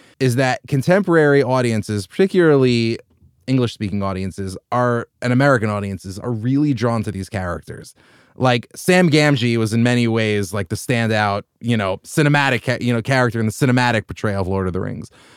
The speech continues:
And they often end up as fan favorites. Now, I feel like you wouldn't expect that given an American culture of autonomy and independence, right? Like, why would Tonto work as a specifically American T V icon? So why do Americans like these characters?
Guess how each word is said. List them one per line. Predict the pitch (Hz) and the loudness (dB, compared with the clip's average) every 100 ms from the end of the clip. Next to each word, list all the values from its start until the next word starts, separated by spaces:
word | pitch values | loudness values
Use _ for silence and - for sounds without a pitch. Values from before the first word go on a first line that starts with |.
| _ _ 135 | _ _ -4
And | 139 139 | 0 4
they | 151 | 6
often | 180 165 | 6 4
end | 151 143 | 2 4
up | 135 | 2
as | 131 - | 0 -2
fan | 131 120 | 0 0
favorites. | 113 156 98 98 95 - _ _ _ _ - | 2 2 2 -4 -8 -18 _ _ _ _ -2
Now, | 143 147 | -2 0
I | 143 | -2
feel | 220 269 | 2 2
like | 214 | 4
you | 170 | 4
wouldn't | 156 160 | 4 4
expect | 139 - - 135 - | 0 -2 0 0 0
that | 120 101 | -4 -4
given | 98 127 117 113 110 - | -2 0 0 0 -2 -4
an | 113 | -2
American | 113 117 113 101 107 | 0 0 -2 -2 -6
culture | 107 110 - 101 | -4 -4 -4 -6
of | 98 | -6
autonomy | 101 143 135 113 107 98 | -6 -4 -2 -2 -4 -4
and | 98 101 | -4 -4
independence, | 104 113 117 123 104 92 123 | -4 -4 -2 -2 -2 -4 -4
right? | 127 | 0
Like, | 135 | 2
why | 123 160 | 4 4
would | 208 160 | 6 4
Tonto | 160 143 123 110 | 2 2 4 2
work | 104 101 92 | 2 0 -2
as | 98 | -6
a | 90 | -8
specifically | - 107 120 107 107 | -10 -6 -4 -4 -2
American | 104 104 104 98 98 90 | 0 2 0 -2 -4 -6
T | 101 | -4
V | 90 90 | -4 -4
icon? | 85 85 73 - 101 _ - _ _ - | -6 -6 -10 -12 -14 _ -20 _ _ -2
So | 127 | 2
why | 151 196 | 6 6
do | 254 | 6
Americans | 175 156 135 120 | 6 4 4 2
like | 107 113 - | 2 0 0
these | 90 | -6
characters? | - 90 82 69 - - | -4 -4 -4 -8 -12 -12